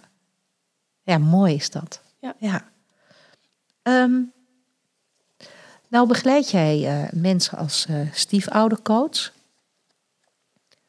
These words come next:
Speaker 1: Ehm, ja, ik begeleid ook, eh, eh, ouders in, eh, samengestelde gezinnen. Ik noem mezelf nooit stiefoudercoach, maar begeleider van samengestelde gezinnen. Ehm, hoe doe je dat?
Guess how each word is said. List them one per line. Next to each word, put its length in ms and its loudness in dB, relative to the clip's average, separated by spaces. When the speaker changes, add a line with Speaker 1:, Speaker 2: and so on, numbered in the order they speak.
Speaker 1:
Ehm, 320 -4
ja, 220 -6
ik 120 -8
begeleid 400 -6
ook, 180 -6
eh, 420 -2
eh, 60 -6
ouders 340 -4
in, 200 -2
eh, 180 -2
samengestelde 680 -2
gezinnen. 440 -2
Ik 120 -4
noem 120 -2
mezelf 340 -4
nooit 220 -4
stiefoudercoach, 1000 -4
maar 220 -8
begeleider 580 -4
van 320 -8
samengestelde 680 -6
gezinnen. 400 -2
Ehm, 460 4
hoe 180 -2
doe 160 2
je 80 0
dat? 360 -12